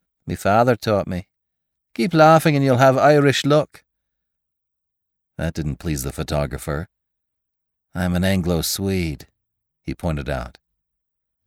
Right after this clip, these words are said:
Marnigan shifted uneasily. "Here now, you're doing nothing but sitting, looking like a little boy locked in a bedroom closet.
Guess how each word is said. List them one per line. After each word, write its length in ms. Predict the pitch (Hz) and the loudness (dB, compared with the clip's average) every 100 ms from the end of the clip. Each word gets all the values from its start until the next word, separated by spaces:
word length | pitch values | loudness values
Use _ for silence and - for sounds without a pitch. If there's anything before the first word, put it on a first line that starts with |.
| _ _ _ _ | _ _ _ _
Marnigan 380 | - 175 143 123 | -6 -2 0 0
shifted 380 | - 156 - 98 | 0 -4 -2 -2
uneasily. 680 | 95 95 92 78 65 58 _ _ _ _ _ _ _ _ _ - | 0 0 -2 -4 -8 -10 _ _ _ _ _ _ _ _ _ -10
"Here 340 | 104 110 107 | -2 0 0
now, 380 | 104 104 101 90 _ _ _ _ _ _ | 0 0 0 -4 _ _ _ _ _ _
you're 80 | 120 | -4
doing 220 | 113 123 | 0 4
nothing 240 | 127 131 123 | 4 4 2
but 120 | 113 | 0
sitting, 460 | - 143 165 120 80 _ _ _ _ | -2 -2 0 -2 -4 _ _ _ _
looking 400 | - 139 135 131 | -2 -2 0 0
like 140 | 127 123 | 0 0
a 40 | |
little 220 | 127 127 | 0 0
boy 460 | 110 127 147 120 101 | 0 2 4 6 4
locked 340 | 107 127 - | 4 2 2
in 80 | 123 | -2
a 60 | 117 | 0
bedroom 420 | 95 117 120 123 | 2 2 2 0
closet. 520 | - 143 143 101 - | 2 2 2 0 -8